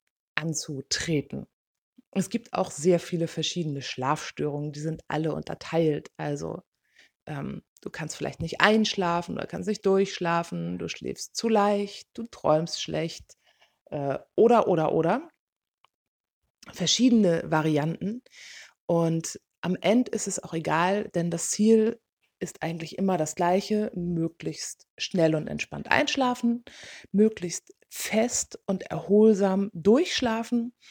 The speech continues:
und dann gut aufwachen und aktiv wieder in den Tag starten können. Und an irgendeiner Stelle klemmt es dann manchmal. Kleine Babys schlafen übrigens ungefähr sechzehn Stunden am Tag und brauchen das auch.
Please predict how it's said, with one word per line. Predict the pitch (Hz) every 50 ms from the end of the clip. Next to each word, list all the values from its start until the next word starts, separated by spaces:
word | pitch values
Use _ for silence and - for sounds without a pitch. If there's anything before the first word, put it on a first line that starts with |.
| - - - - - - _ _ _ _ -
und | 180 165 160 - _
dann | - 180 208 247 262 262 254 - _ _ _ - 175
gut | - - 240 302 320 - - _ -
aufwachen | - 180 190 202 - - 220 202 - 226 233 240 247 -
und | - 170 170 175 - - - _
aktiv | - 180 180 - - - - 226 226 220 - -
wieder | 175 160 165 170 -
in | - 185
den | 208 247 247
Tag | - - - 156 - -
starten | - - - - - - -
können. | 80 - - 143 - - 151 _ _ _ _ _ _ _ _ _ - - - - _ - _
Und | - 185 185 -
an | - 175 -
irgendeiner | - 202 226 254 247 - - 190 190 190 190
Stelle | - - - 170 165 170 170 180 190 196 - - _ _ -
klemmt | - 175 160 156 160 165 160 - -
es | 147 - -
dann | - 139 135 135 - 165 196
manchmal. | 208 - 139 135 - - - - - - - _ _ _ _ _ _ _ _ _ _ _ _ _ _ _ _ _ _ _ _ - - - - - _ -
Kleine | - 196 180 185 170
Babys | 214 226 240 247 240 254 254 - -
schlafen | - 202 185 185 190 - 196
übrigens | - 175 175 - - 170 170 175 170 - - - _ -
ungefähr | 170 165 170 165 156 156 - - 147 143
sechzehn | 139 147 160 147 - - - - 165 143
Stunden | - - 165 170 - - - 196
am | - 202
Tag | 208 - - 208 220 - - -
und | 214 202
brauchen | 202 - 160 160 160 - 190 180
das | 196 196 -
auch. | - 202 - 285 -